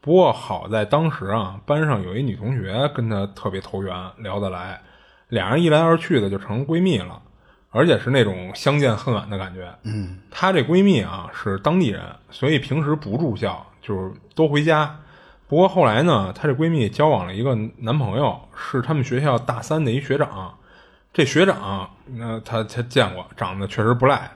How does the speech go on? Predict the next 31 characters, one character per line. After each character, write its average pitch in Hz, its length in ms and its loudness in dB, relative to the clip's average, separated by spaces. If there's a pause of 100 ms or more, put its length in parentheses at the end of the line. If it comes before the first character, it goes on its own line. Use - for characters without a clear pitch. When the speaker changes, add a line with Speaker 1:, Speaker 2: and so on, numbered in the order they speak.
Speaker 1:
而 120 140 2
且 117 100 2
还 101 200 -4
是 120 120 0
一 123 60 0
小 123 160 -8
富 - 160 -2
二 120 80 4
代。 107 260 -2 (520)
就 143 160 2
平 151 300 2
时 147 220 4
都 175 180 6
是 131 80 4
跟 143 180 2
学 135 160 0
校 147 160 4
附 139 200 -4
近 143 180 2
啊 98 300 -4
租 196 260 4
房 98 280 -4
住， 95 200 -6 (120)
这 120 120 2
等 117 180 -6
于 127 80 0
这 151 100 4
学 156 160 0
长 120 220 2
他 117 80 0
也 117 140 2